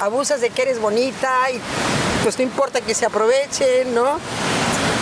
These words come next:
Mis hijos no saben muchas cosas que yo tengo aquí en mi corazón y me voy a ir con ellas.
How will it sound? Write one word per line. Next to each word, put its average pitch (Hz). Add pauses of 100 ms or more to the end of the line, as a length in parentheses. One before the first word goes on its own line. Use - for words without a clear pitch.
(2500)
Mis 240
hijos 370
no 339
saben 320
muchas 311
cosas 294
que 254
yo 247
tengo 240
aquí -
en 202
mi 240
corazón 233
y 254
me 247
voy 269
a 277
ir 269
con 254
ellas. 247